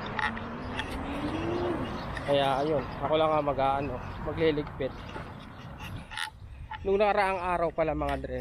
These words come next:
ah, nakaraang linggo, meron ding ano, kumbaga nag-message sa akin sa Facebook. Tapos yun nga, tinatanong niya, ah, kung pwede ko raw siyang tulungan makahanap ng bahay rito. Kasi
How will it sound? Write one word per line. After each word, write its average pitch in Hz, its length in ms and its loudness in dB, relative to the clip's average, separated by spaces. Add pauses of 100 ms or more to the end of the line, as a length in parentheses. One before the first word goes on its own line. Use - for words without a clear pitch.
ah, 180 160 2
nakaraang 160 480 2
linggo, 127 400 -2 (1200)
meron 185 320 4
ding 180 160 0
ano, 135 320 0 (320)
kumbaga 151 720 2 (160)
nag-message 156 560 0
sa 156 160 0
akin 156 80 -8
sa 151 160 -6
Facebook. 156 480 -4 (720)
Tapos 160 400 4
yun 170 240 4
nga, 143 240 2
tinatanong 156 560 2
niya, 143 240 0 (160)
ah, 139 400 2 (720)
kung 175 160 0
pwede 175 240 4
ko 170 120 4
raw 160 120 6
siyang 165 320 2
tulungan 160 480 4
makahanap 151 560 0
ng 151 240 -2
bahay 147 400 2
rito. 143 480 2 (240)
Kasi 143 400 0